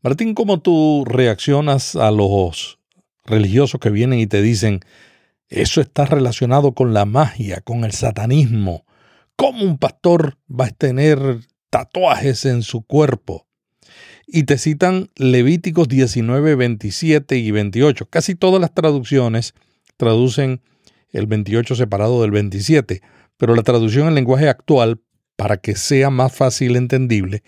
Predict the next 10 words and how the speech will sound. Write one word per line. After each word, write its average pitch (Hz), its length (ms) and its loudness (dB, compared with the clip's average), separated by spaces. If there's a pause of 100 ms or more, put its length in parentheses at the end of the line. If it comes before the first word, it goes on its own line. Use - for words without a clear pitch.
(500)
une 139 340 2
los 110 280 2
dos 123 160 2
versículos 117 600 -2
cuando 104 260 -4
pone 120 220 0
veintisiete, 104 480 -2
veintiocho, 104 500 0 (260)
y - 100 -2
dice, 135 400 2